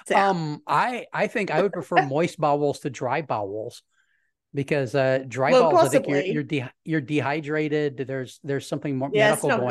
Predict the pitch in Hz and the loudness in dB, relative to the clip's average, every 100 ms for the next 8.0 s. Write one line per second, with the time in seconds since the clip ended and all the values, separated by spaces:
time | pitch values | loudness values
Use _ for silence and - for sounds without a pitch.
0 | 180 185 120 123 123 185 151 131 - - | 0 0 -2 -2 -4 -4 -4 -4 -6 -20
1 | _ - 160 151 - 156 160 139 127 117 | _ -8 -4 -4 -2 -2 -2 -4 -6 -4
2 | 147 139 127 120 117 - 143 131 139 139 | -4 -2 0 0 0 -8 -10 -6 -6 -6
3 | _ - - - - - 190 185 175 160 | _ -20 -20 -20 -10 0 2 2 0 -2
4 | 151 151 - - 226 - 202 190 180 170 | -4 -6 -12 -20 -8 2 4 4 4 4
5 | 165 160 147 _ _ 180 175 175 160 165 | 4 0 -4 _ _ -6 -4 -2 -4 -6
6 | 160 165 156 143 151 - 151 143 135 135 | -4 -2 -2 -4 -6 -4 -4 -4 -2 -2
7 | 143 139 127 120 156 139 139 143 131 | -4 -4 -8 -8 -4 -2 -2 -4 -6